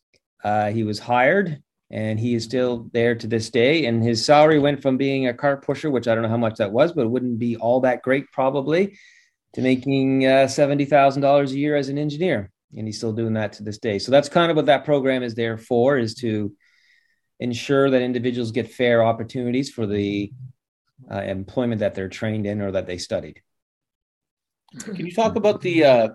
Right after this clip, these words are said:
Speaker 2: the ability employers too? I don't know if, is that still a thing?
Speaker 1: Yeah, it's still a thing. We haven't met in quite some time, but that was a group of employers that came together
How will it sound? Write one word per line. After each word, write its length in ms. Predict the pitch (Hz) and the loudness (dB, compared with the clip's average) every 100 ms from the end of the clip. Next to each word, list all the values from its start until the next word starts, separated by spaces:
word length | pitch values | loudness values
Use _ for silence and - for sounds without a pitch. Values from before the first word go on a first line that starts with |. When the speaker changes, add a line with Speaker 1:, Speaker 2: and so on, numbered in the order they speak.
| 127 | -4
Speaker 2:
the 140 | 127 | -4
ability 480 | 113 117 123 120 120 | -2 -2 -2 0 -2
employers 640 | 107 - 104 104 104 - | -2 -6 -6 -2 -4 -6
too? 260 | - 107 110 | -6 -2 -2
I 60 | |
don't 140 | 131 127 | -2 -2
know 60 | |
if, 80 | 107 - | -4 -8
is 120 | 110 | 0
that 140 | 135 | 0
still 200 | 139 175 | 0 -6
a 100 | 160 | -6
thing? 320 | - 156 170 - _ _ - | -4 -8 -8 -18 _ _ 2
Speaker 1:
Yeah, 200 | 160 180 | 6 6
it's 200 | 170 160 | 4 0
still 220 | 196 202 | 2 2
a 80 | 196 | 2
thing. 200 | 196 202 | 0 2
We 120 | 175 | 2
haven't 260 | 208 262 160 | 2 0 -2
met 160 | 165 | -2
in 80 | 143 | -4
quite 240 | 151 147 | -4 -6
some 160 | 156 143 | -4 -2
time, 260 | 147 151 156 | 2 2 2
but 100 | 156 | 2
that 180 | 170 | 4
was 120 | 180 170 | 2 -2
a 60 | |
group 240 | 143 160 135 | 0 -2 -2
of 100 | 131 | -6
employers 440 | 131 135 143 143 | -4 0 2 0
that 160 | 127 113 | -4 -6
came 180 | 135 | -4
together 540 | 131 127 127 127 120 | -4 0 0 0 -4